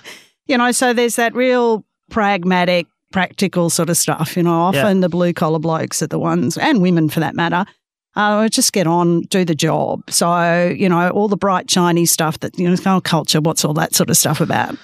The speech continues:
Speaker 1: you know, is, doesn't ring true for them. It's a bit about, well, how does that impact me and my job? So putting that lens of, yeah, okay, they're just, you know, here to do a,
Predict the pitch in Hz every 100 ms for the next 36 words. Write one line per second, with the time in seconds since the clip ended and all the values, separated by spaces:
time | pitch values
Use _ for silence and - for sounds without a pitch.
0 | - 196 - 127 - - _ _ - 202
1 | 208 180 - 185 226 208 196 196 190 196
2 | 226 - 170 151 165 175 - 180 190 185
3 | 180 - 190 180 - - 190 180 170 175
4 | 165 156 151 156 156 160 156 - 160 -
5 | - - 170 165 165 160 - _ - 254
6 | 208 175 165 156 165 165 165 160 160 160
7 | 151 139 - - 156 247 240 254 185 185
8 | 185 185 180 175 - _ _ _ - 190
9 | 156 208 220 _ _ _ _ - - 220
10 | 190 170 180